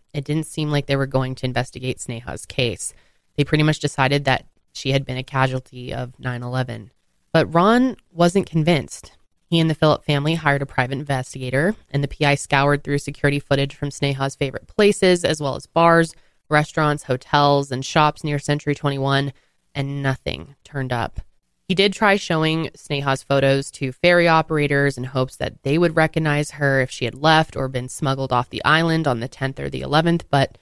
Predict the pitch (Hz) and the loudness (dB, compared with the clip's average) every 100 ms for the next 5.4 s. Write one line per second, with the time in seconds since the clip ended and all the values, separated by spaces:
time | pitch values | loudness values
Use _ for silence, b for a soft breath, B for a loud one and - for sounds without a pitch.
0 | _ _ _ - 147 170 175 139 156 175 | _ _ _ -2 0 2 0 -2 -2 -4
1 | 139 95 - - - - _ _ - - | -6 -16 -16 -16 -14 -14 _ _ -10 0
2 | 170 180 285 185 151 190 220 - 165 202 | 2 4 4 2 2 0 -2 -10 -2 2
3 | 175 170 165 196 254 180 156 156 147 143 | 4 2 2 0 0 0 -2 -2 -2 -2
4 | 143 139 - 156 151 151 151 147 143 139 | -4 -6 -2 0 2 0 -2 -4 -6 -4
5 | 147 175 185 175 | 0 2 0 -2